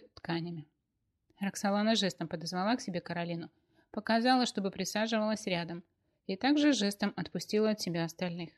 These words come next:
Возражений не последовало. «Вам нравится Нурбану?»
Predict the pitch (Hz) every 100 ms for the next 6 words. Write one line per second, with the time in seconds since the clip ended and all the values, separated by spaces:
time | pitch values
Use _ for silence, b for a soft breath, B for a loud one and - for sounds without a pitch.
0 | _ 185 185 190 247 247 240 - 190 190
1 | - 170 160 165 165 - _ _ _ _
2 | _ _ _ _ _ _ - _ _ _
3 | _ _ _ - 202 208 208 190 - 190
4 | 233 349 311 233 196 185 175 156 156